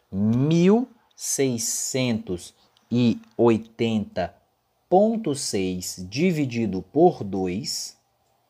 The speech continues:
não é isso? Menos, menos trezentos e noventa e três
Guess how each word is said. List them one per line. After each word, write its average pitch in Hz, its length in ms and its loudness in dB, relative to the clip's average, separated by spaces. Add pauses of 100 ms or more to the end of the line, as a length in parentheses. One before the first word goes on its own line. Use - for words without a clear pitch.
(160)
não 85 80 -12
é 85 40 -6
isso? 131 360 -2 (1200)
Menos, 120 1500 0 (160)
menos 104 720 0 (360)
trezentos 127 1040 0
e 160 60 -4
noventa 117 460 -4
e 104 60 -4
três 92 720 -2